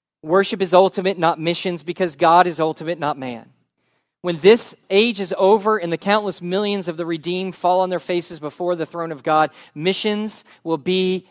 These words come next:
no more. It is a temporary necessity, but worship abides forever. In other words, missions is not the end into itself. We're not gonna collect this offering,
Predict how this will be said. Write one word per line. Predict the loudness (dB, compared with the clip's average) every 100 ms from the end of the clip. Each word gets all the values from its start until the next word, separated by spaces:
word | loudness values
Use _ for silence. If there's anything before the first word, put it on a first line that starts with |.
| _
no | -2
more. | 0 -2 -4 -12 _ _ _ _ _ _ _
It | 0
is | 2
a | 0
temporary | 0 -2 2 2 2 0
necessity, | -6 -4 2 2 0 -2 -4 -6 _ _ -4
but | -4
worship | 2 0 2 -4 -6 _
abides | -8 2 4 4 2 -2 -16 _
forever. | -8 0 2 0 -8 -16 _ -12
In | 0
other | 0 2
words, | 0 0 -2 -8 -10 _ _ _
missions | -10 0 0 0 -4 -4 -6 -10 -12 -16
is | -6 -4 0
not | 2 2 2
the | -6 -4
end | -4 -4
into | -6 -4
itself. | -4 2 6 6
We're | 4
not | 0
gonna | 0
collect | 0 4 4 2
this | 4
offering, | 6 6 4 0 0